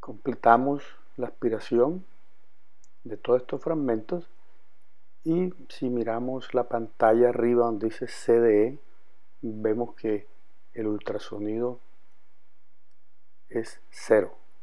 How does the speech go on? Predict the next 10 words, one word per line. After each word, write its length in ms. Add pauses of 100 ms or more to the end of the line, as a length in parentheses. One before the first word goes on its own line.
(540)
debido 400
a 100
que 280 (240)
no 300
estamos 580
usando 460
una 300 (580)
cánula 580 (400)
o 80
una 420